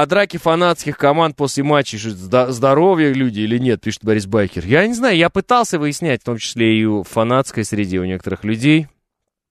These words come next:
Я говорю, «А зачем это нужно?» Они говорят, «Нужно, потому что мы вот соревнуемся, есть соревнования фирм, мы деремся».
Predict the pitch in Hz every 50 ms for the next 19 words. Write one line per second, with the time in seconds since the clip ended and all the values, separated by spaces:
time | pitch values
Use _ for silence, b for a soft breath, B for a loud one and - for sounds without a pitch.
0 | _ _ _ _ _ _ _ - 101 104 104 104 101 98 98 92 104 101 - 113
1 | 107 98 98 - 95 92 101 123 147 147 - 104 78 85 104 104 95 104 101 104
2 | 98 - - 98 107 131 143 131 110 107 90 - 90 - 85 87 92 92 92 -
3 | - 90 87 90 87 85 82 - - 92 90 85 98 113 131 139 123 - - 90
4 | 90 95 101 98 - - 98 95 87 95 95 92 98 98 92 87 87 85 80 -
5 | - 101 110 120 123 107 90 87 82 - - - 82 82 80 80 76 78 90 104
6 | 107 98 - - -